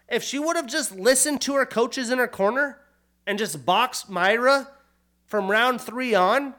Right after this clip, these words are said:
she would have at most, I'm almost positive, got a finish. But every time she got those strikes landed and, and she was, is pushing forward,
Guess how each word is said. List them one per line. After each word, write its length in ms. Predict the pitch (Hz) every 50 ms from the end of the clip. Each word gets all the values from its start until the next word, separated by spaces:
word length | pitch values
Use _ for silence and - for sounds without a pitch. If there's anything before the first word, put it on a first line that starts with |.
| _
she 180 | _ - - 254
would 220 | 269 254 302 311
have 140 | 311 285 220
at 200 | 254 254 233 196
most, 560 | 185 190 226 247 262 247 - - - _ _ - -
I'm 220 | 214 233 254 269
almost 400 | 294 294 277 233 190 - - -
positive, 560 | - - 214 226 233 240 196 196 202 185 156
got 180 | 165 196 190 180
a 60 | -
finish. 420 | - 208 208 180 135 123 - - _ _ _ _ _ _ _ _ _ _ _ _ _ - 143
But 180 | 143 165 - -
every 260 | 202 233 247 262 330
time 320 | 302 220 - 285 302 311 294
she 160 | - - 277
got 240 | 214 262 285 285 285
those 160 | 277 269 -
strikes 380 | - - 240 254 269 - - 226
landed 440 | 233 202 196 190 190 190 196 196 - _ _ _ _ _ _ _ _ _ _ _ _ _ _ _ _ _ _ _ _ _ _ -
and, 240 | - 190 185 190
and 180 | - 220 214 190
she 140 | - - 214
was, 200 | 208 202 190 175
is 300 | 196 - 220 196 - -
pushing 340 | - 226 240 233 - 247 196
forward, 600 | - - 254 285 302 294 247 185 160 156 156 156